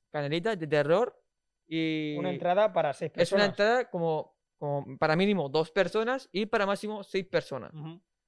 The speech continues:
Speaker 1: Así que ya sabéis, si queréis participar, pues los requisitos los tendréis en un post de Instagram que publicaré dentro de poco.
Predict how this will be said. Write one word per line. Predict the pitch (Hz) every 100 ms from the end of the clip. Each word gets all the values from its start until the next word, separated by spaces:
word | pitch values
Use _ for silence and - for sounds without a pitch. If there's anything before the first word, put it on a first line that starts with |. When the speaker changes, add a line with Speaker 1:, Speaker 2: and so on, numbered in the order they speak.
| -
Speaker 1:
Así | 131 160
que | 190 208 180
ya | 160
sabéis, | 160 143
si | 135
queréis | 160 170
participar, | 180 170 165 147 190 214 220
pues | - 151
los | 147
requisitos | 143 147 156 180
los | 180
tendréis | 156 165
en | 160 160
un |
post | 147 160
de | 156
Instagram | 147 151 175 165
que | 143 123
publicaré | 135 135 131 139 151 151
dentro | 151 147 151
de | 151
poco. | 143 170 170 -